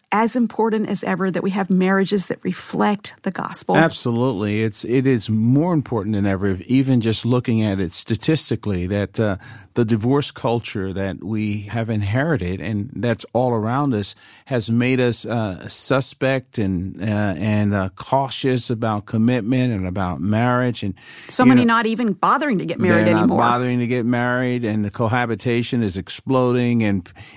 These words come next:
Speaker 2: and people are waiting longer to get married, and
Speaker 1: There's
Speaker 2: and,
Speaker 1: fear and,
Speaker 2: and all of
Speaker 1: yeah.
Speaker 2: that, all of that. And I think a lot of that has to do with the pain and disappointment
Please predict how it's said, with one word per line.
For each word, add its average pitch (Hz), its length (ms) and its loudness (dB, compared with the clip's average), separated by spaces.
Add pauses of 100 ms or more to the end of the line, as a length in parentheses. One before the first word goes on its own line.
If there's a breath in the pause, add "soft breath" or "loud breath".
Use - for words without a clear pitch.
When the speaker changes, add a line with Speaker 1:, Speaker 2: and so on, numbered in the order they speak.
Speaker 2:
and 113 340 0
people 127 300 2
are 107 80 2
waiting 110 580 2 (140)
longer 117 800 2
to 143 100 2
get 131 240 0
married, 131 720 2
and 104 260 2 (180 loud breath)
Speaker 1:
There's - 160 -6
Speaker 2:
and, 104 140 2
Speaker 1:
fear 247 480 4
and, 185 140 -2
Speaker 2:
and 120 200 -2
all 139 320 2
of 165 120 2
Speaker 1:
yeah. 131 60 2
Speaker 2:
that, 101 260 -2 (100)
all 131 240 -2
of 143 80 0
that. 110 240 -2
And 113 160 -2
I 131 140 0
think 151 400 -2 (320 loud breath)
a 127 100 0
lot 127 220 4
of 175 80 0
that 139 140 0
has 123 240 -2
to 113 100 -4
do 139 260 0
with 123 140 0
the - 80 -8
pain 143 360 0
and 117 220 2
disappointment 131 840 0